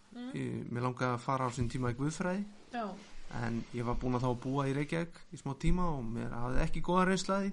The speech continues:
Speaker 2: þannig að
Speaker 1: Mhm.
Speaker 2: ég valdi að fara aðrar leiðir í námi, ég ákvað að fara í fjarnám,
Speaker 1: Já.
Speaker 2: brenn mjög mikið fyrir því að fólk kveiki á því og ríki svona almennt,
Speaker 1: Mhm.
Speaker 2: kveiki einmitt aftur á því að, að, að hvað það er nauðsynlegt fyrir okkur að, að, hérna, ná að halda þá ungu fólki jafnvel bara heima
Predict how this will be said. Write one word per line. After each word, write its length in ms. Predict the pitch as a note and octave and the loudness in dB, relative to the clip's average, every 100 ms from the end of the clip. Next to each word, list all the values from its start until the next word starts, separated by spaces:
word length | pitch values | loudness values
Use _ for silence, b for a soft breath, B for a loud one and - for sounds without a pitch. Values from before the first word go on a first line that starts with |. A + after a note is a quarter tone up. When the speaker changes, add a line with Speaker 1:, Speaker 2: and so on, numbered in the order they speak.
| - | -4
Speaker 2:
þannig 160 | - A#2+ | -4 -2
að 80 | A2+ | -2
Speaker 1:
Mhm. 80 | A#2+ | -2
Speaker 2:
ég 140 | A#2+ | -2
valdi 300 | B2 B2 B2 | -2 -4 -6
að 80 | A#2+ | -6
fara 160 | B2 A2+ | -2 2
aðrar 320 | B2+ D#3+ E3+ | 2 4 2
leiðir 320 | F3 F#3 F#3+ | 2 2 2
í 80 | E3+ | 2
námi, 340 | E3+ F#3+ G#3 | 0 0 0
ég 200 | C#3+ A2 G#2 - | 0 -2 -6 -8
ákvað 260 | A#2 - G#2+ | -6 -4 -6
að 60 | |
fara 160 | - G#2+ | -4 -6
í 20 | |
fjarnám, 400 | - F3+ G#3+ G#3 G#3 B B | -2 0 0 0 -2 B B
Speaker 1:
Já. 260 | B3+ G#3+ - | -6 -8 -2
Speaker 2:
brenn 220 | B2+ B2 | 0 2
mjög 120 | C#3+ | 4
mikið 220 | E3 D3+ C3 | 2 0 -2
fyrir 180 | B2+ | -4
því 140 | A#2+ B2 A#2+ | -4 -2 -4
að 60 | |
fólk 220 | A#2 B2 - | -4 -6 -4
kveiki 340 | C3 C3 B2 | -4 -4 -4
á 40 | A#2 | -4
því 220 | B2+ C3 | -2 -2
og 120 | A#2+ | 0
ríki 300 | A#2+ D3+ D#3 | -2 -2 -4
svona 180 | C3+ G#2+ | -4 -2
almennt, 500 | B2 D3 E3+ E3 - - b b b | -2 -2 -4 -6 -12 -14 b b b
Speaker 1:
Mhm. 60 | - | -4
Speaker 2:
kveiki 320 | C3+ C3 C#3 | -2 -2 -2
einmitt 240 | B2+ B2 B2+ | 0 0 -2
aftur 260 | A#2+ - A#2+ | -6 -6 -6
á 40 | |
því 180 | A#2+ B2 | -4 -4
að, 200 | A#2 A#2 | -4 -4
að, 220 | A2+ - | -6 -6
að 140 | - - B B B - | -6 -8 B B B -8
hvað 100 | A#2+ | -2
það 160 | A#2+ | 0
er 60 | C3+ | 0
nauðsynlegt 440 | C3 D3 D#3 C#3+ | 0 0 0 -2
fyrir 200 | - D3 | -2 0
okkur 440 | C3 D#3+ - E3 E3 B B B B B | 0 -2 0 0 0 B B B B B
að, 300 | B2 B2 - - | -2 0 -4 -4
að, 200 | B2 A#2 | -2 -2
hérna, 240 | A#2+ A#2+ | -4 -4
ná 140 | A#2+ B2 | -2 0
að 40 | |
halda 360 | B2+ D#3 - D3 | 0 -2 -4 -8
þá 260 | C#3 B2+ | -6 -4
ungu 220 | C#3+ C#3+ B2 | -6 -6 -8
fólki 280 | C3 - A2+ | -10 -4 -2
jafnvel 280 | E3+ - - | 0 -2 -4
bara 140 | A#2 | -4
heima 340 | A2+ D#3+ F3+ | -2 0 0